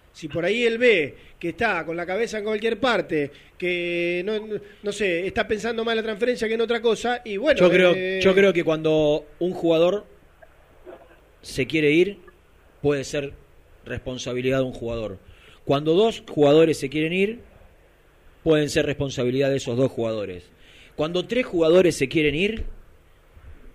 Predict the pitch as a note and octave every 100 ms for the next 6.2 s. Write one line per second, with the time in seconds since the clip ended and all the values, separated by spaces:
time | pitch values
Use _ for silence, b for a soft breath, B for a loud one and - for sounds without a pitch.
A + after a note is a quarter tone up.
0 | - - G3 A3+ G#3+ F#3 G3 F#3+ F3 C#3+
1 | D3 D3 D#3 B2 B2 A#2+ A#2 A#2+ B2+ B2+
2 | B2 C3+ C3+ C3 C#3 D3+ F3+ G3+ - D3
3 | D#3 C#3+ E3 E3 C#3+ C3 A2+ B2+ B2+ A2
4 | G2 - - C#3+ F3 F3 F3+ F3+ G#3 A#3
5 | G#3 G#3 F3 E3+ F3 E3+ F#3 A3+ B3 G3+
6 | G3+ F#3